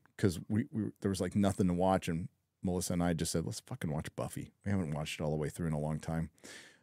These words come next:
But there seems to be a little bit of a resurgence because we're at the twenty-year rule. It's been twenty years since the, since it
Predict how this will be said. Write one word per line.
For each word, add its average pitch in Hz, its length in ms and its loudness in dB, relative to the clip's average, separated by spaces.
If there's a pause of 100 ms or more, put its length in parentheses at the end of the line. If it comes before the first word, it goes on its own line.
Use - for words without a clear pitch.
But 135 140 10
there 143 140 12
seems 180 280 4
to 170 80 6
be 147 140 10
a 131 60 10
little 123 220 12
bit 117 140 10
of 113 120 8
a - 20 6
resurgence 143 580 8
because 120 320 4
we're 107 100 10
at 101 100 6
the 98 60 -2
twenty-year 95 400 2
rule. 143 340 10
It's - 80 0
been 92 300 4
twenty 101 260 2
years 113 340 8
since 98 240 2
the, 90 320 6
since - 240 2
it 90 80 2